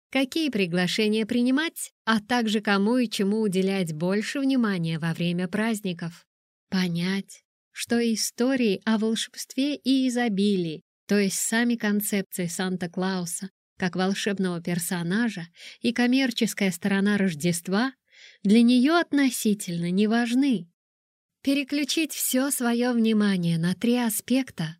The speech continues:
которые приносят ей наибольшую радость, особенно в минуты максимального напряжения. Например, она может захотеть включить рождественский гимн,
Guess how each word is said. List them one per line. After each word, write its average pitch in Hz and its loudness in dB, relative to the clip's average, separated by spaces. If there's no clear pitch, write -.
которые 269 0
приносят 247 -2
ей 247 -2
наибольшую 240 -4
радость, 190 -6
особенно 233 0
в 202 -2
минуты 175 -2
максимального 190 0
напряжения. 175 -4
Например, 294 -2
она 262 2
может 247 2
захотеть 190 -4
включить 294 -4
рождественский 214 -2
гимн, 208 -2